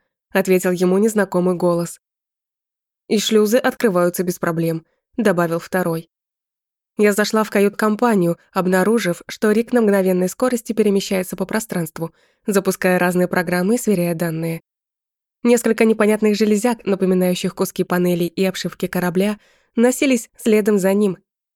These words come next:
Часть зависла в воздухе. Рядом с Риком находились трое мужчин и женщина лет пятидесяти. Мой капитан защелкал по сенсору,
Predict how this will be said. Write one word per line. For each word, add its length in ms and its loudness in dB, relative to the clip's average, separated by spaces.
Часть 400 -2
зависла 440 0
в 60 -6
воздухе. 540 -8
Рядом 320 2
с 80 -8
Риком 300 0
находились 520 0
трое 220 0
мужчин 540 0
и 80 2
женщина 400 2
лет 280 0
пятидесяти. 800 -6
Мой 160 4
капитан 480 0
защелкал 500 0
по 140 -2
сенсору, 520 -4